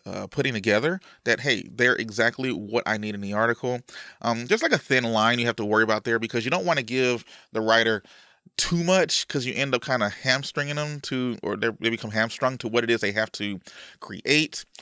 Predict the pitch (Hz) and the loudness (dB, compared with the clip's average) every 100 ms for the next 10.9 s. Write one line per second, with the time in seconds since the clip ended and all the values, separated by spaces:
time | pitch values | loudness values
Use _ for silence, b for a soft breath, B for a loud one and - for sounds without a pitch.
0 | B B - 123 151 151 127 131 117 131 | B B -2 0 0 -2 -4 -4 0 -2
1 | 117 - 117 135 151 139 139 127 123 117 | -2 -4 2 4 6 4 2 0 -2 -2
2 | 117 120 123 120 107 - 107 101 101 - | -4 -4 -4 -2 -4 -4 -6 -4 -6 -6
3 | 98 95 92 - - 92 90 - - 104 | -6 -6 -8 -14 -8 -6 -6 -8 -14 -6
4 | 101 101 B B B - 117 113 175 175 | -4 -4 B B B 0 2 2 0 0
5 | 151 143 143 139 - 127 131 - 117 107 | 0 2 2 0 2 2 2 0 -2 0
6 | 117 123 127 123 110 113 110 113 101 107 | 4 6 6 2 0 2 4 2 2 -2
7 | 113 - 127 127 - _ _ _ _ _ | 0 2 2 2 -4 _ _ _ _ _
8 | _ - 127 127 131 143 - 117 127 123 | _ -6 0 2 4 4 2 2 4 2
9 | 110 117 123 107 110 110 107 104 110 131 | 0 -2 0 -2 -2 -4 -4 -4 -4 0
10 | 139 110 135 123 123 139 131 135 | -2 0 -2 -4 -8 -8 -4 -4